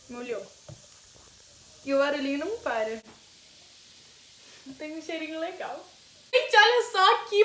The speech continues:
maneiro! Eu amei o efeito de cor que deu na hora que eu coloquei, <laughs> muito legal. E aqui, ó, derramou um pouco, porque foi efervescendo, né, e caiu. Mas ok, agora a gente tá esperando terminar de derreter tudo.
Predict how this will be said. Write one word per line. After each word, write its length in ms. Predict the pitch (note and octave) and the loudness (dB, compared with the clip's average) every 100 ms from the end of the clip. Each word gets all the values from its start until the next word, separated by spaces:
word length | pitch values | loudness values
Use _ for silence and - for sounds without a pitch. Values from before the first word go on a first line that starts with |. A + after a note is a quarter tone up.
| A4 | 4
maneiro! 1080 | G#4 G#4 F#4+ F#4+ F#4 F#4 E4+ E4 D#4+ C#4+ D4+ | 4 4 2 0 0 0 0 2 4 2 0
Eu 200 | E4+ E4+ | 0 2
amei 420 | D#4+ F#4+ E4+ E4+ | 2 2 -2 -2
o 100 | E4+ | -2
efeito 480 | E4 E4+ E4+ E4+ F4 | -4 -4 -4 -2 -2
de 120 | D#4 | -4
cor 240 | D#4 D#4 D4+ | 0 0 0
que 100 | A#3+ | -2
deu 200 | C#4+ C4+ | -2 0
na 120 | C4 | -2
hora 100 | B3+ | -4
que 80 | C4 | -6
eu 60 | |
coloquei, 360 | C4 B3+ B3+ C#4 | -4 -4 -4 -6
<laughs> 40 | |
muito 340 | B3+ C4 B3+ C4+ | -6 -6 -8 -4
legal. 320 | B3+ A3+ G#3+ - B4 - | -2 -2 -4 -8 -14 -6
E 60 | A#4 | -2
aqui, 260 | G#4+ G#4 | 0 2
ó, 100 | G4 | 2
derramou 680 | F#4 F#4 F#4 F#4 F#4+ E4+ E4+ | 4 4 4 2 2 0 -2
um 80 | - | 4
pouco, 420 | C#4 C4+ - D#4 - - - - - - | 6 6 2 -12 -16 -20 -20 -20 -20 -8
porque 560 | D#4+ D4+ D#4 D4 C#4+ D4 | -6 -6 0 6 6 6
foi 140 | D#4 | 2
efervescendo, 1000 | D#4 - C#4 D4+ D4 D4 D4 D4+ D#4+ F4 | 2 0 -2 0 2 2 2 0 -2 -2
né, 280 | C#4+ C#4+ - | -2 -2 -4
e 80 | C4 | -12
caiu. 500 | B3 C#4+ C4 B3+ D4+ - - - - - - | -6 -4 -4 -8 -12 -16 -20 -20 -20 -20 -12
Mas 200 | B3+ C4 | -6 -2
ok, 300 | D4 D4+ C4 A#3+ | -2 -2 -2 -2
agora 220 | B3 B3 | -2 -2
a 40 | |
gente 200 | C4 B3+ | -4 -8
tá 140 | - B3 | -8 -8
esperando 720 | - - D#4 C#4 C4 C4 C#4+ C#4 - - - - - | -8 -4 -2 -2 -6 -8 -12 -12 -20 -20 -20 -20 -14
terminar 720 | D4 D4 D4+ D#4 C#4 A#3+ A#3+ - | -4 -4 -4 -8 -6 -6 -8 -14
de 280 | A#3+ C4 C#4+ | -14 -14 -12
derreter 640 | A#3+ B3+ C4+ B3+ C4 C4+ - | -4 -2 -2 -4 -8 -8 -10
tudo. 420 | C4+ G#3 G#3 | -12 -10 -12